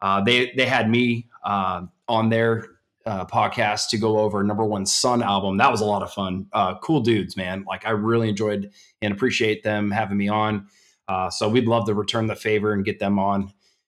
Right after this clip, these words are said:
uh, to just, you know, just discuss anything like an album or,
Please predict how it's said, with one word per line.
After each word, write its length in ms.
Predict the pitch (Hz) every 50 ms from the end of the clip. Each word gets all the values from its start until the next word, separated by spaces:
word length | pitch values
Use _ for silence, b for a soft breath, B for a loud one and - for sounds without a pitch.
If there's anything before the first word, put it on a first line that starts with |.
| _ _ -
uh, 280 | 95 90 90 92 95 104 -
to 300 | - 98 95 92 92 90 - _ _ _ _ _ _ _ -
just, 300 | - - - - - _ _ _ -
you 100 | 107 92
know, 120 | 90 95
just 280 | 92 101 98 101 - -
discuss 400 | 98 - - - 135 127 107 123
anything 320 | 123 127 117 117 104 95
like 140 | 92 90 90
an 100 | 95 104
album 480 | 104 107 107 107 110 107 104 110 110 95
or, 240 | 87 87 87 90